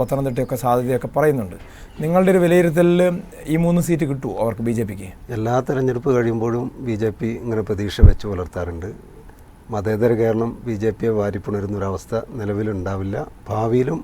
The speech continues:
Speaker 2: അത് പ്രതീക്ഷിക്കേണ്ടതില്ല.
Speaker 1: ഇവിടുത്തെ പോളിംഗ് കുറഞ്ഞത് രാഹുൽ ഗാന്ധിൻ്റെ ഭൂരിപക്ഷത്തെ ബാധിക്കുമെന്നാണ് പറയുന്നത്.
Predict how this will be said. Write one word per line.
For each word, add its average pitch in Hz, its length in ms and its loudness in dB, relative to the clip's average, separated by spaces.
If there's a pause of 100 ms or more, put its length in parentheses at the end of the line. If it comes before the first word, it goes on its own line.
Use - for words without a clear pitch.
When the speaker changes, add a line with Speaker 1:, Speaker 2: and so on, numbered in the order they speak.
(120)
Speaker 2:
അത് 110 160 -6
പ്രതീക്ഷിക്കേണ്ടതില്ല. 95 760 -6 (1300)
Speaker 1:
ഇവിടുത്തെ 254 320 8 (300)
പോളിംഗ് 214 320 10
കുറഞ്ഞത് 175 320 6 (400)
രാഹുൽ 170 260 10
ഗാന്ധിൻ്റെ 180 380 4
ഭൂരിപക്ഷത്തെ 165 560 0 (400)
ബാധിക്കുമെന്നാണ് 135 460 2
പറയുന്നത്. 95 260 -6